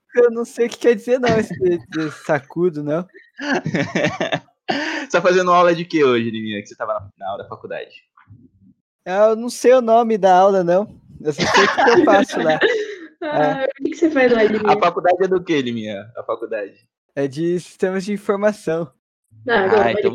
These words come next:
Speaker 2: você vai ser, tipo, um programador.
Speaker 1: Sim, sim, sim.
Speaker 3: Sim, gosto.
Speaker 2: Qual que é o seu, qual que é o seu, o primeiro aplicativo que você quer fazer? Primeiro aplicativo, site, sei lá.
Speaker 1: Cara, eu não sei nem se eu vou conseguir terminar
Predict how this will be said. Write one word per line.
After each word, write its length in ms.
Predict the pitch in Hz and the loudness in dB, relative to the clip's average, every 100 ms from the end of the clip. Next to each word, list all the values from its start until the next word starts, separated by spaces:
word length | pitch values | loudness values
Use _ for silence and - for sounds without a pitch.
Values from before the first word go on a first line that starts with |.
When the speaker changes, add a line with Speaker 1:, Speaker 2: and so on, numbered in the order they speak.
| 131 | -4
Speaker 2:
você 40 | 135 | -6
vai 120 | 143 | -6
ser, 560 | - 147 151 147 143 | -4 -2 0 -2 -4
tipo, 340 | 135 _ 147 151 | -6 _ -12 -10
um 200 | 151 151 | -10 -12
programador. 800 | - 143 143 147 139 135 123 107 - _ _ _ _ _ _ | -2 0 0 0 0 0 -2 -4 -14 _ _ _ _ _ _
Speaker 1:
Sim, 340 | - 143 147 175 | -12 -8 -6 -8
sim, 320 | - 139 156 | -8 -8 -8
sim. 380 | - 135 143 170 _ _ _ | -10 -12 -12 -12 _ _ _
Speaker 3:
Sim, 460 | - 220 220 220 226 | -4 -2 -2 -4 -2
gosto. 340 | 196 185 196 | 0 0 2
Speaker 2:
Qual 160 | 202 208 | 2 2
que 80 | |
é 40 | 185 | 2
o 40 | |
seu, 240 | 175 175 170 - _ _ - | 2 -2 -2 -10 _ _ -4
qual 140 | 170 | -2
que 80 | 170 | 0
é 20 | |
o 20 | 170 | -4
seu, 100 | 147 | -8
o 60 | |
primeiro 280 | 165 160 180 | -6 0 -2
aplicativo 460 | 170 160 160 156 143 | 0 -4 -2 -4 -8
que 60 | |
você 180 | 143 139 | -10 -8
quer 160 | 135 131 | -6 -2
fazer? 440 | 131 120 113 117 _ _ _ _ | -2 -2 -8 -10 _ _ _ _
Primeiro 200 | 113 127 127 | -4 -2 0
aplicativo, 420 | 110 - 131 101 | -2 -2 -4 -4
site, 380 | - 120 107 - | -2 -2 -2 -10
sei 140 | 95 | -12
lá. 260 | 101 101 92 - _ _ _ _ _ - - - - _ | -10 -10 -10 -18 _ _ _ _ _ -20 -20 -20 -20 _
Speaker 1:
Cara, 400 | - 160 156 131 135 | 0 4 4 2 0
eu 100 | 147 | -2
não 160 | 165 | -4
sei 200 | 160 185 | -6 -4
nem 160 | 180 196 | -2 -4
se 100 | 202 | -6
eu 60 | 196 | -8
vou 120 | 202 | -10
conseguir 380 | - - 185 202 | -12 -12 -6 -2
terminar 440 | 220 202 202 | 0 2 0